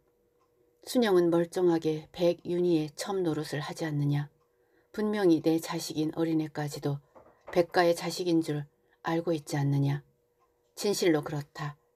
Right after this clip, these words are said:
그 어린애를 백의 아들이 아니요 봉구의 아들이라고 생각하는 사람은 오직 봉구와 순영뿐일 것이다.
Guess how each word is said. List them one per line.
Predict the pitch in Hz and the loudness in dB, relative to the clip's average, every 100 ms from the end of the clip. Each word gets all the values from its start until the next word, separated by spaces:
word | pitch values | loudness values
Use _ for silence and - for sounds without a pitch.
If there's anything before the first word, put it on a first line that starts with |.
| _ | _
그 | - 196 | 4 4
어린애를 | - 185 185 180 170 170 170 | 6 4 6 6 4 2 -2
백의 | - 175 180 - | -6 -2 -2 -2
아들이 | 175 175 170 | -4 -2 -4
아니요 | 160 160 156 165 _ _ _ | -2 -4 -4 -6 _ _ _
봉구의 | - 202 190 190 | -2 0 2 2
아들이라고 | - 175 180 175 160 160 165 | 2 0 2 0 0 -2 -4
생각하는 | 196 190 180 - 170 165 | -2 -2 -2 -2 -2 -2
사람은 | 180 165 147 147 143 _ _ _ | -2 -4 -2 -4 -6 _ _ _
오직 | 196 190 160 156 _ _ | 0 0 0 -4 _ _
봉구와 | - 180 175 165 156 - _ _ | 0 2 2 0 -2 -8 _ _
순영뿐일 | - 233 196 180 180 196 190 | -8 -4 0 -2 -2 -6 -6
것이다. | - 147 - 143 | -8 -10 -8 -8